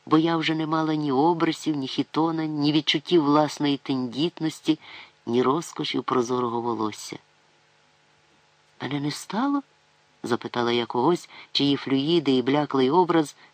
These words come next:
ще витали довкіл. «Тебе давно не стало», — відповів хтось голосом Святого Миколая. «Так давно, що й сказати важко». «То ти не знаєш, скільки я тут і що діється на землі?» —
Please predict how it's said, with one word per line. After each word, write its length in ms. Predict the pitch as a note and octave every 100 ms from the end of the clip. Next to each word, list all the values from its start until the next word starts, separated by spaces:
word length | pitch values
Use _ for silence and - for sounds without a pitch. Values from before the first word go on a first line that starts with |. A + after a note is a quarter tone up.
| _ _ _ _
ще 220 | - B2+
витали 440 | A#2 A2+ C3+ C3 B2
довкіл. 520 | B2+ A2 - A2+ A2+ _ _ _ _ _ _ _ _ _ _ _ _ _
«Тебе 320 | - A2+ D3+
давно 480 | F#3 A#3 E3+ C3 E3
не 120 | F3
стало», — 540 | C3 - A#2 G#2+ F#2+ A2 _ _ _ _ _ -
відповів 480 | A#2 - A#2 A#2 A2
хтось 380 | - C#3 D3
голосом 500 | A#2 B2 C3 - A#2+
Святого 360 | A2 A#2 A2+ A#2
Миколая. 640 | A2+ A2 A#2 A2 G#2+ G#2+ -
«Так 280 | C#3 F3+ F3
давно, 520 | F3+ F3 F3 F3 E3+ _ _ _ _
що 180 | - A#2+
й 40 |
сказати 540 | - A#2+ G#2+ G#2 -
важко». 440 | G2+ G#2 G#2+ - B2 _ _ _ _ _ _ _ _ _ _ _ _ _ _ _ -
«То 100 | D#3
ти 160 | G3
не 140 | G3 G3+
знаєш, 460 | G#3 C#4 C4 F3+
скільки 480 | - - A#3 F3+ G#3+
я 140 | G3+ G3+
тут 360 | - B3+ - -
і 160 | F#3
що 200 | - A3+
діється 420 | F#3 G3+ F#3+ -
на 140 | F3+ F3+
землі?» — 460 | E3+ D#3 G#2+ F#2+